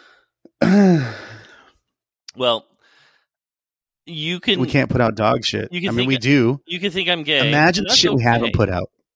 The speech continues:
Speaker 2: Um, we
Speaker 1: Yeah,
Speaker 2: haven't
Speaker 1: it's okay. Like I said, I don't have a problem with you being gay, honestly.
Speaker 2: We have
Speaker 1: It's just that you won't admit it.
Speaker 2: Well, of course not. I won't,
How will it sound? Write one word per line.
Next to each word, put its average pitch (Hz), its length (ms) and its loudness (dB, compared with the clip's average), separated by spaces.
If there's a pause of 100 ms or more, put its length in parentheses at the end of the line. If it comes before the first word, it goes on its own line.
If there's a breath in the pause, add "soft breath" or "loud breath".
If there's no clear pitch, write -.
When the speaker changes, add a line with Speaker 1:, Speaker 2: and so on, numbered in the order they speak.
(720)
Speaker 2:
Um, 107 440 -6
we 127 140 -2
Speaker 1:
Yeah, 165 80 2 (100)
Speaker 2:
haven't 113 120 -4
Speaker 1:
it's 147 120 -4
okay. 139 300 -6 (680 loud breath)
Like 151 120 -4
I - 20 -10
said, 175 120 4
I 143 60 4
don't 185 100 2
have 139 100 4
a 107 40 -8
problem 110 240 2
with 110 120 -4
you 113 100 -2
being 123 220 -2
gay, 95 160 -10
honestly. 104 480 -10
Speaker 2:
We 170 120 2
have 156 180 0
Speaker 1:
It's 107 80 -8
just 110 200 -4
that 107 80 -4
you 104 140 -4
won't 98 140 -6
admit 90 220 -10
it. - 80 -16 (720)
Speaker 2:
Well, 127 120 -6
of 110 120 -6
course - 260 -8
not. 90 200 -6
I 98 120 -2
won't, 107 240 -4